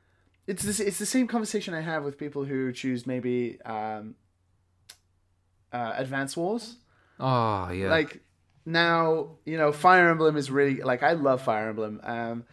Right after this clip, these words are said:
Speaker 1: but it is all kicking off, you know, for Fire Emblem, whereas Advance Wars has been sort of tossed to the wayside, and we're seeing these games that were on Game Boy Advance or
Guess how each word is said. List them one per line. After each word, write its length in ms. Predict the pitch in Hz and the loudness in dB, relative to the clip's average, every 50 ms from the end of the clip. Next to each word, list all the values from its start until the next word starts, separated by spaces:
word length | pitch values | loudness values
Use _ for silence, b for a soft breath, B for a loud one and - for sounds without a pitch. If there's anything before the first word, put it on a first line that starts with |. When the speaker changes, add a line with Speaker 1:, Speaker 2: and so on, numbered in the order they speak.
| b b b b b b b b b b | b b b b b b b b b b
Speaker 1:
but 100 | - 160 | 2 6
it 120 | 175 175 175 | 8 10 10
is 200 | 180 175 170 170 | 10 8 8 6
all 260 | 165 160 160 160 151 | 6 8 8 8 6
kicking 340 | 156 - 175 160 165 160 190 | 4 0 -4 -2 0 2 4
off, 240 | 202 160 127 - | 4 4 4 2
you 80 | 131 131 | -2 -2
know, 320 | 127 131 131 139 139 127 123 | 0 2 2 2 2 0 -2
for 160 | - - 147 | 0 -2 0
Fire 300 | 139 - 151 151 156 151 | 4 6 6 6 8 6
Emblem, 240 | 143 139 135 131 131 | 4 4 2 0 0
whereas 340 | 131 135 135 131 135 135 135 | 2 4 4 4 4 2 0
Advance 400 | 131 123 135 131 139 139 135 - | -2 0 0 0 0 0 0 -2
Wars 260 | 143 135 135 131 127 | -2 0 0 -2 -4
has 80 | 127 | -6
been 380 | 120 139 135 131 127 127 120 120 | -4 -4 -2 -2 -2 -2 -4 -4
sort 200 | - - 135 127 | -6 -6 -4 -4
of 100 | 127 120 | -4 -6
tossed 240 | - 139 131 - - | -6 -8 -8 -8 -6
to 80 | - | -4
the 80 | 127 123 | -2 0
wayside, 420 | 123 139 147 147 - 139 120 120 | 2 2 0 2 2 2 2 2
and 80 | 113 120 | 0 -2
we're 80 | 123 123 | -6 -4
seeing 280 | - 180 220 226 202 | 0 2 2 2 2
these 160 | 180 165 147 135 | 2 0 -2 -2
games 300 | - 135 135 131 123 - | -2 -2 -2 -2 -2 -4
that 120 | 135 101 127 | -6 -4 -4
were 140 | 131 135 | -2 0
on 240 | 143 170 175 160 139 135 B B B B | 2 2 0 0 -2 -10 B B B B
Game 200 | - 160 156 147 | -2 -2 0 0
Boy 140 | 135 127 123 | 0 0 0
Advance 560 | 120 117 113 117 113 113 113 117 113 - - | -2 -2 -4 -4 -4 -4 -6 -6 -8 -6 -2
or 380 | 120 120 120 117 117 113 110 | 0 0 2 2 0 -2 -4